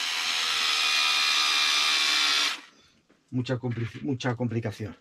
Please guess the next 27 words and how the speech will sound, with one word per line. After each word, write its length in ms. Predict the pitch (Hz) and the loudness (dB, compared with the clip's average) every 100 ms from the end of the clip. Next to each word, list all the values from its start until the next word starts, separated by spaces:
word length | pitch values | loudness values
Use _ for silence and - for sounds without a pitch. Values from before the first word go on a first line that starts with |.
| _ _ _ _ _ _ _ _ _ _ _ _ _ _ - - | _ _ _ _ _ _ _ _ _ _ _ _ _ _ -10 4
Y 80 | |
ya 100 | 131 | 6
os 80 | 170 | 8
digo 220 | 202 214 | 6 4
que 80 | 208 | 4
estos, 580 | 202 - 190 - - - - | 0 0 -2 -4 -20 -20 -8
estos 380 | 170 - 190 170 | -6 -2 0 4
de 260 | 170 170 | 6 6
clavos 300 | 156 170 165 | 4 4 6
de 80 | 156 | 4
tusteno 500 | 151 151 - 196 226 269 - - - - - - - - - - - - - - - - - - - - - - - - - - _ _ - | 4 0 4 6 6 4 0 -2 -2 0 0 0 0 0 0 0 2 2 2 2 2 2 2 2 2 2 2 0 -2 -8 -18 -20 _ _ -14
son 300 | - 160 165 | 0 4 4
reciclados 840 | 147 139 127 170 202 196 - - _ - - _ _ | 2 -2 2 2 2 -2 -8 -18 _ -20 -20 _ _
de 220 | - 127 131 | -4 2 4
las, 440 | 127 120 - - - _ _ _ | 2 0 -6 -12 -20 _ _ _
de 120 | 117 | 2
la 140 | 127 127 | 4 4
tirada 260 | 139 175 | 0 0
anterior, 380 | 185 160 190 147 | -2 -2 -2 -2
que 80 | - | 0
me 80 | 180 | 0
han 100 | 214 | 2
durado 340 | 208 240 277 - _ - - _ - | 4 4 2 -6 _ -20 -20 _ 2
un 160 | 190 208 | 6 8
año. 240 | 139 107 95 - - _ _ - _ _ _ _ _ | 6 2 -2 -10 -20 _ _ -20 _ _ _ _ _
Y 160 | - 127 | -2 0
están 560 | 117 - 208 233 220 | 0 4 6 6 4